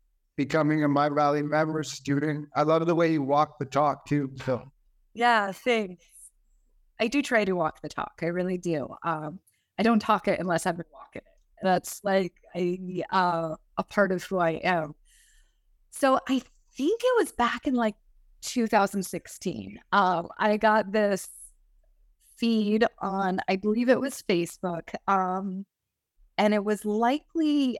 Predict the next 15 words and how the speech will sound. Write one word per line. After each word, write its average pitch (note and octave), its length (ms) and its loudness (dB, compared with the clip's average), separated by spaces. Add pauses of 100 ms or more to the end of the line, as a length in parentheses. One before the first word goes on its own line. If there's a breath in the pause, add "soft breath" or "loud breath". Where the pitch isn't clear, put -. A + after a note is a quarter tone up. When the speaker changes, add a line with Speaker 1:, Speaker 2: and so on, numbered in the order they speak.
Speaker 2:
um, F3+ 540 0 (920)
around F#3+ 380 2
the G#3 60 2
six - 280 -10
phase F3 240 0
meditation, E3+ 640 -2
actually. C#3+ 560 -4
That - 160 -2
was F#3 120 -6
probably F#3 580 0
the E3+ 160 -6
first - 440 -4
feed E3 260 0
I C#3+ 140 2
got, C#3 400 -2